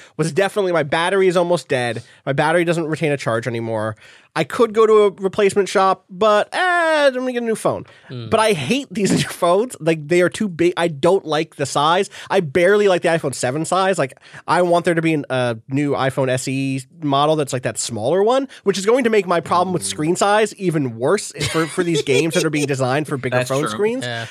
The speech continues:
Speaker 1: But, like, I don't care 'cause I just don't, I don't like, I want that,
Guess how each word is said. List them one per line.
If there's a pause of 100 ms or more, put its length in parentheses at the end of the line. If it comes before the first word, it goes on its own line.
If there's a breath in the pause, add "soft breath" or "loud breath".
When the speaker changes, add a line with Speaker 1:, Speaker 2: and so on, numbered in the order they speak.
(140 loud breath)
Speaker 1:
But,
like,
I
don't
care
'cause
I
just
don't, (240 soft breath)
I
don't
like, (160)
I
want (120)
that,